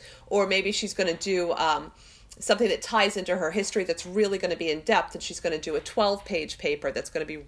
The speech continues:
really solidly written and edited. And then creative assignments where it would be five to ten, you're, you're gonna look at at least fifteen because that's her sweet spot, and you want that fifty percent more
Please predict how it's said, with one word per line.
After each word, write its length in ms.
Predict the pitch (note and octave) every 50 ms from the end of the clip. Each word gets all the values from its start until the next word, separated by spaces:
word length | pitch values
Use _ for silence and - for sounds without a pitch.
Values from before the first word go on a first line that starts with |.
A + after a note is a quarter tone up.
| C#3+
really 540 | D#3+ F#3+ F#3+ F#3 F3+ E3+ E3 D#3+ D#3+ D3+ D#3
solidly 880 | D3+ - - - D#3 D3 C#3+ D3+ C#3+ C#3 A2+ - - B2+ - E2 - - - - - - - - - - -
written 480 | - D#3+ C#3+ - - E3 E3 D#3+ D#3+ D3+
and 180 | D3 C#3+ C3 -
edited. 600 | - D3 C#3 C3 A#2 - - - - - - - - - - - - - - - - - - -
And 180 | G3+ F#3+ F#3 F#3+
then 120 | F#3 F3+
creative 560 | F3+ - - G3+ F#3+ G3 G3+ C4+ E4 D#4+ C4 F#3+
assignments 720 | F3+ F3+ - - E3+ D#3+ D3+ D3+ D#3 D3+ A#2 - - -
where 160 | F3 E3+ E3
it 80 | - -
would 160 | F3+ F3 F3
be 120 | F3+ F3
five 340 | F3+ - F#3 E3+ D#3+ D#3+ D#3 -
to 100 | - -
ten, 520 | - - A3+ A3+ A3 G3+ F3+ E3 D3+ -
you're, 240 | - F3 E3+ E3 D#3+
you're 180 | D3+ - D#3+ D3+
gonna 140 | E3 D#3 D#3
look 180 | D3 D#3 D#3+ -
at 60 | D#3+
at 100 | C#3 -
least 280 | - E3 E3+ - - -
fifteen 720 | - D#3 D3 - - - - C#4+ C4+ F#3 C#3+ - - - - -
because 500 | - E3 D#3 - - - D#3 C#3 D#3 - -
that's 480 | - E3 D#3+ E3 D#3+ - - - - -
her 160 | - - E3 D3+
sweet 400 | - - - G#3+ A#3 C4+ - -
spot, 400 | - - A#3+ A3 G#3 G3+ F#3 - -
and 120 | E3+ E3
you 120 | D#3+ D#3 D3
want 180 | D3+ D3 - -
that 240 | D3+ B2+ A2+ -
fifty 280 | - - - - - -
percent 420 | - - E3 - - D#3 D#3 - -
more 380 | E3 E3 E3 D#3+ D#3+ E3 -